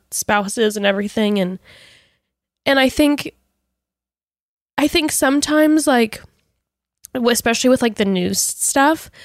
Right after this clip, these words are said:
I've been trying, because that's, like, it's so important to stay so informed, but sometimes I'll step away and I'll miss, like, shit. And I've been just, like, it's just been the battle of, you know, uh,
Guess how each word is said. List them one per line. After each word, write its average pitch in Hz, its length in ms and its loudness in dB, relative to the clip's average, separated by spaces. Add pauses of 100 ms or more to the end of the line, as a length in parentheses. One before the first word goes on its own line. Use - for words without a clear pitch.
(240)
I've 240 160 -2
been 254 140 2
trying, 240 380 0
because 233 160 0
that's, 247 240 -2
like, 220 280 0
it's - 180 -2
so 247 340 4
important 233 560 -2
to 226 60 -4
stay 214 280 0
so 196 260 0
informed, 190 580 -2 (260)
but 233 100 0
sometimes 247 460 -2
I'll 202 180 -2
step - 320 -4
away 185 300 -2
and 185 120 -4
I'll 180 100 -2
miss, 175 500 -4 (200)
like, 196 220 0
shit. - 400 -4 (480)
And 214 460 2 (120)
I've 220 180 2
been 226 140 4
just, 214 200 0
like, 208 240 -2
it's 226 180 0
just 269 220 2
been 277 120 6
the 247 80 4
battle 180 520 2
of, 170 440 2 (840)
you 233 160 2
know, 185 360 2
uh, 180 380 0